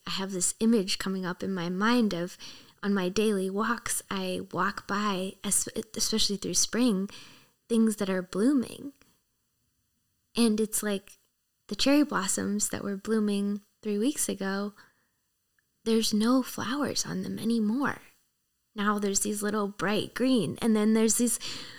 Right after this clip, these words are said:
other, like, puffy yellow flowers that are starting. And then there's these trees, I don't even know what they are or what shape that flower is in, and they're starting. And it's like, what amazing faith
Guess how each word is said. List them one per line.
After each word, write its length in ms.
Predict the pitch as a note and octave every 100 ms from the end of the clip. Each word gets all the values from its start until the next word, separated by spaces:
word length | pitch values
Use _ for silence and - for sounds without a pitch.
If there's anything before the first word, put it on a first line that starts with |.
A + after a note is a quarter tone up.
| - - -
other, 360 | B3+ C#4+ B3+ G#3+
like, 360 | G#3 F3 -
puffy 300 | - E4 -
yellow 540 | C#4+ C#4+ C#4 E4 C4+ B3
flowers 680 | - A3+ G3 F#3 F3+ G3+
that 160 | - G3+
are 140 | G#3+
starting. 580 | A3 - A3 G#3+ G#3 G#3
And 140 | G#3+
then 120 | C#4 C#4+
there's 160 | C#4+
these 180 | C4 A#3+
trees, 280 | - D4+ C4+
I 80 | -
don't 140 | E4 G4
even 180 | B3+
know 140 | G#3+ G#3
what 160 | F4+ F#4+
they 120 | E4+
are 200 | G#3+ F#3+
or 60 |
what 260 | G3+ D4 -
shape 360 | - F4 A4 -
that 180 | C#4
flower 360 | - A3+ G3+ F3+
is 200 | F3+ G3+
in, 200 | G3 D#3+
and 200 | G3+ G#3+
they're 220 | G3 E4+
starting. 680 | G#4+ - A3+ F3+ C3+ G2+ - - - - - -
And 160 | C4+ C#4
it's 220 | C4+ -
like, 340 | C4 A3+ - - - _ _ _ _ _ _ _ _ _ _ _ _ _ _ _ _ _ D#4 -
what 420 | A4 F#4+ - - - _ _
amazing 1120 | E4 F4 E4+ E4 E4+ F#4 G4+ G4 G4 E4 C4+ - -
faith 960 | - - - - F4+ F#4 B3+ G3+ - -